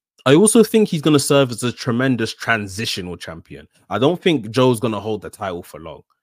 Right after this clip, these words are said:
I think he's going to do what he needs to do, restore a bit of order, um, get some good wins under him. And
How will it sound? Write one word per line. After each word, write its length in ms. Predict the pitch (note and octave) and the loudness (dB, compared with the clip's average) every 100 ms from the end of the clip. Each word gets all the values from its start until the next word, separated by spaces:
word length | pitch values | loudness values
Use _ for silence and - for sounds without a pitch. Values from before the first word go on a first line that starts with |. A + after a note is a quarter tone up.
| _ _ _ _ _ _ _ _ _ - | _ _ _ _ _ _ _ _ _ -12
I 100 | F#2 | -8
think 240 | A#2+ G#2+ | -6 -8
he's 220 | - G#2+ | -10 -10
going 180 | G2+ G#2+ | -6 -6
to 100 | G2+ | -6
do 200 | F#2+ A#2+ | -4 -2
what 100 | G#2 | -2
he 100 | G2+ | -6
needs 220 | G#2+ G#2 | -8 -10
to 100 | - | -12
do, 420 | F2+ G#2+ G2+ G2 F#2+ _ _ - | -10 -6 -4 -4 -10 _ _ -10
restore 760 | G2 - B2+ A#2 A2+ A2+ G#2+ - | -8 -6 -2 -2 0 0 -2 -6
a 60 | |
bit 180 | G2+ B2 | -10 -10
of 140 | G#2+ G2 G#2 | -10 -14 -10
order, 500 | G#2 G#2 G2 F#2 F2+ _ _ _ F#2+ | -6 -6 -6 -8 -10 _ _ _ -10
um, 340 | G2 F#2 F#2+ | -8 -6 -8
get 220 | F#2+ - | -8 -8
some 240 | - G#2 G2+ | -8 -12 -8
good 200 | A2+ G2+ | -10 -8
wins 440 | G2+ G#2 G2+ - | -6 -6 -6 -10
under 360 | - G#2 G2 F#2+ | -10 -10 -8 -10
him. 380 | F#2 F#2+ F#2 F#2+ _ _ _ _ _ - | -10 -12 -12 -16 _ _ _ _ _ -6
And 480 | G#2 G2+ G2+ G2 | -2 -2 -4 -6